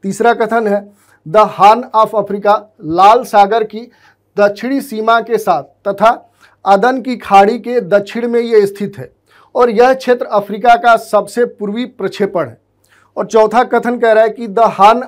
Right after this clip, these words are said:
of Africa के समीप जो बाब अल मंदेब जल संधि है, ये लाल सागर को अदन की खाड़ी के ज-, यानी कि ये जो दोनों जल निकाय हैं इनको जोड़ने का काम करती है। और फिर कहा जा रहा है कि उपर्युक्त में से कितने कथन सत्य हैं।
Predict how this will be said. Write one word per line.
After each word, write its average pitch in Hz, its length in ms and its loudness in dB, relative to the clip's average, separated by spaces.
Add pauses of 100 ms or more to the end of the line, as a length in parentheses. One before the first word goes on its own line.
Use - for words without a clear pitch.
of 208 180 2
Africa 202 420 0
के 220 160 0
समीप 202 400 -4 (360)
जो 240 160 -4
बाब 196 460 4
अल 220 260 0
मंदेब 214 480 2
जल 220 160 -2
संधि 202 340 -4
है, 127 200 -12 (180)
ये 202 160 -2
लाल 220 440 4
सागर 214 400 2
को 214 320 0 (280)
अदन 233 400 2
की 240 180 -10
खाड़ी 196 420 2
के 240 180 -4
ज-, 175 180 -10 (400)
यानी 214 220 0
कि 226 100 -8
ये 220 260 -2
जो 240 200 -2
दोनों 208 360 0
जल 220 240 0
निकाय 214 360 2
हैं 220 340 -6
इनको 220 340 -4
जोड़ने 208 460 -2
का 226 160 0
काम 190 320 -2
करती 143 360 -14
है। 127 140 -16 (420)
और 214 160 -4
फिर 233 120 -8
कहा 226 200 4
जा 220 160 2
रहा 226 100 2
है 226 60 0
कि 220 100 -10
उपर्युक्त 220 460 -8
में 220 140 -2
से 226 160 -2
कितने 226 380 -6
कथन 233 500 -4
सत्य - 380 -2
हैं। 131 180 -10